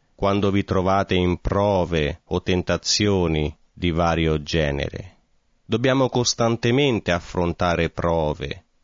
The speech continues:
tentazioni. È parte della vita.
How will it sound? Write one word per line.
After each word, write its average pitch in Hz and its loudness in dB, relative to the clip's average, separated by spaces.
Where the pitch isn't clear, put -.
tentazioni. 82 -2
È 95 -4
parte 120 0
della 110 2
vita. 123 -2